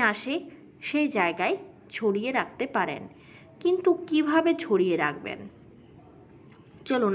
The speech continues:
আপনাদের বলে দিই। ফিটকিরির একটা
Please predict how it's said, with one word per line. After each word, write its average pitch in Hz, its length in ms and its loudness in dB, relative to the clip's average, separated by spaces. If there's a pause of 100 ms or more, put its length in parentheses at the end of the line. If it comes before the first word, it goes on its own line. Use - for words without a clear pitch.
আপনাদের 208 340 -4 (100)
বলে 190 220 -2 (240)
দিই। 143 140 -12 (1200)
ফিটকিরির 330 600 6
একটা 240 240 0